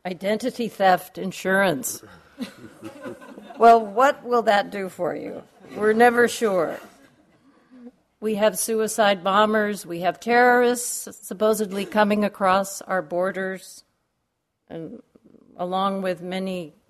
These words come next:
you know, very desperate, good-hearted people. How are we to tell the difference?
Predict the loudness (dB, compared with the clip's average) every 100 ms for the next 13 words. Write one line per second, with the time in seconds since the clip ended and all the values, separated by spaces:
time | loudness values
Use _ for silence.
0 | -18 -12 -8 -8 -8 -10 -6 -4 -2 -4
1 | -8 -12 -20 _ _ _ _ _ _ _
2 | _ _ _ _ _ _ _ _ _ _
3 | 4 4 4 -8 -10 -10 -6 -4 -2 0
4 | 0 -2 -12 -12 -10 -6 -8 -8 _ _
5 | _ _ _ 2 6 6 6 2 -6 -8
6 | -14 -6 -6 -6 -10 -12 -12 -12 -14 -16
7 | -20